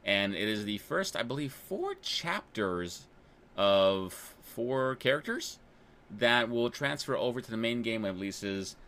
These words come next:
later in July. Uh, let me double check on here if they had actually marked it down. Yeah, um, the cult classic R P G is coming to Nintendo Switch with a new H D two D look. I love seeing more and more of this H D two D.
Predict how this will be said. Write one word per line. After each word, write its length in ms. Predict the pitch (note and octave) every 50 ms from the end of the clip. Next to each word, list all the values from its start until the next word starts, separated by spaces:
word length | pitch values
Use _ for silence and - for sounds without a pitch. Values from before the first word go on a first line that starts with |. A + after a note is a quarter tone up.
| - - - - - -
later 560 | F#2 G2+ A2 A2 G2+ G#2+ G#2 G#2 G#2 G#2 G2+
in 480 | - - F#2+ F#2 F2+ F2+ F2+ F2 E2+ D#2+
July. 720 | - F2+ D#2+ D2 D2+ D#2 D#2 C#2 A1+ G1+ G1+ G1+ G#1 G#1+ -
Uh, 200 | E2 E2+ E2+ F2+
let 100 | F2+ F2+
me 100 | F#2 F#2+
double 200 | F#2 F2+ F2+ -
check 220 | - F#2+ F#2 -
on 120 | F#2 F2+ F#2+
here 380 | F#2+ G#2 G2 F#2+ F#2 F#2 F2+ -
if 140 | G2 F2+ -
they 60 | F2
had 140 | F#2 F2 E2+
actually 340 | E2+ - - - F2 D#2+ C#2 -
marked 200 | F#2 F2 - -
it 80 | -
down. 320 | A#2 C3 C#3 C#3 C3+ C3+ C3+ - - - - - - - - -
Yeah, 240 | G3 A#3+ G#3 - - - -
um, 640 | C3 C#3 C#3+ D3 D3 D3 D3+ D3+ D3+ D3 D3 C#3+
the 100 | C3+ C#3
cult 200 | C#3 - F3+ F3
classic 260 | D3 F3 D#3 - - -
R 100 | C#3 C#3
P 80 | C#3+
G 120 | B2 C3 C3
is 80 | A#2+ -
coming 240 | - D3 B2+ A#2
to 80 | A2 A#2
Nintendo 240 | A2+ G#2+ C3+ D3+ C#3
Switch 300 | - - C#3 C3+ - -
with 160 | A2+ A2 G#2
a 120 | - G2 G2
new 300 | G2+ G#2+ A2 A2 G#2+ -
H 200 | - B2+ C3+ -
D 120 | - C3 A2
two 220 | - - F#3+ G3+
D 140 | F3 E3+ A#2+
look. 240 | G#2 G#2+ A#2+ - - - - - - - -
I 100 | C#2+ D#2
love 220 | E2 F2 G2 G2
seeing 220 | - - A#2 G#2+ G2+
more 140 | F#2+ G2+ G#2
and 60 | G#2+
more 80 | G#2+ G2+
of 40 | G2+
this 100 | - -
H 160 | - F#2 -
D 60 | B2
two 180 | - - A2+ F2+
D. 220 | F2+ G2 G#2+